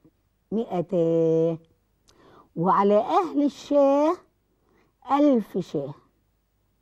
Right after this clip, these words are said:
وعلى أهل الذهب ألف دينار، وعلى أهل الفضة اثنا عشر ألف درهم،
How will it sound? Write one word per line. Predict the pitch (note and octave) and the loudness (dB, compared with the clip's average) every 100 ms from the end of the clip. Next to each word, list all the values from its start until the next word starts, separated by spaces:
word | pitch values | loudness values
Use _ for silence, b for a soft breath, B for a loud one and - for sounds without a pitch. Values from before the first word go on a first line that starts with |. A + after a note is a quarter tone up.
| _ b b b b b b | _ b b b b b b
وعلى | E3 F#3 G#3 G#3 A3 | 0 2 2 4 2
أهل | - G4 E4+ D4 | 2 0 2 0
الذهب | D4 C4 A3 D#4 E4 E4+ C#4+ A#3 B3+ F#4+ - _ _ _ _ _ _ _ _ - | 0 0 2 0 2 0 0 -2 0 0 -2 _ _ _ _ _ _ _ _ -6
ألف | C#4 D#4 D4+ - | -2 0 0 -2
دينار، | C4 A3 C4+ C#4 B3 F#3 - _ _ _ _ _ b b b b b | -2 0 2 2 2 0 -12 _ _ _ _ _ b b b b b
وعلى | F#3 F#3 G#3 G#3+ | 0 2 4 4
أهل | - D#4+ F#4 D4 C#4 | 2 0 0 0 0
الفضة | C4 - D#4 D#4 G#3+ G3+ D#4+ G4 _ _ _ _ _ _ - | 0 -2 -2 0 0 2 2 2 _ _ _ _ _ _ -4
اثنا | E4+ - - B3 A#3 G3 E3 | -4 -4 -6 -4 -2 -2 -4
عشر | D#3+ C4 - A#3+ F3 F3 - C4 | -4 -4 -4 -4 -4 -6 -4 -2
ألف | D4+ D4 - C4+ | 0 -2 -2 -2
درهم، | A3+ B3+ C4 B3+ D4 | 0 0 0 0 0